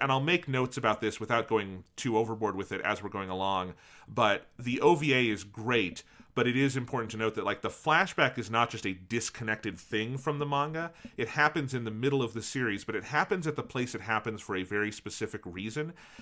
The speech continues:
and a lot of the things that Yasuhiko does with the characters in the flashbacks is because of things he does with them in the manga that are different than in the show,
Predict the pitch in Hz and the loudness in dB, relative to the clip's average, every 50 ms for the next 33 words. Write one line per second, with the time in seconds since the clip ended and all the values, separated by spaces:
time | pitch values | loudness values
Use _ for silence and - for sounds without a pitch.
0 | - - - 123 117 110 107 107 113 123 143 151 143 - - 110 - - - - | -10 -2 0 2 2 4 4 6 8 8 8 8 6 2 -2 -10 -10 -6 -2 0
1 | 151 143 131 117 113 - - 117 - 110 110 107 - - 110 104 107 - 113 101 | 0 0 0 -4 -6 -6 -6 -2 2 2 2 2 2 -2 -8 -10 -6 -4 -4 -4
2 | 92 - - 117 110 117 117 110 107 107 98 - - - - - - 127 117 113 | -4 -2 0 2 4 4 2 2 -2 -6 -10 -10 -12 -14 -12 -8 -2 0 0 2
3 | 110 - 107 95 101 98 92 92 - - 139 135 131 127 - - - 92 82 80 | 2 0 -2 -4 -4 -8 -10 -12 -4 0 0 2 2 0 -2 -4 -2 0 0 0
4 | 78 - - - - - - - - - - 123 120 - - 107 - - - - | -2 -4 -8 -14 -20 -20 -20 -20 -18 -8 -6 -6 -6 -6 -8 -10 -8 -8 -8 -4
5 | - 135 139 131 123 117 110 - - 123 110 107 104 - - 104 95 101 101 98 | -2 0 0 0 0 -2 -4 -4 -6 -6 -6 -6 -8 -10 -10 -6 -2 0 0 0
6 | 90 101 98 - - 110 98 101 92 - 107 104 98 95 92 92 95 98 104 101 | -2 -6 -10 -6 -4 -4 -4 -4 -6 -8 -8 -6 -6 -6 -4 0 0 0 0 0
7 | 113 113 107 110 98 95 87 - _ - 107 107 - 107 98 87 - 98 98 95 | -2 -2 -2 -2 -4 -4 -6 -6 _ -4 -4 -4 -4 -6 -6 -6 -6 -8 -6 -6
8 | 92 90 80 - - - - 110 101 110 123 139 151 151 | -8 -8 -8 -6 -6 -4 -2 -2 0 0 0 0 -2 -2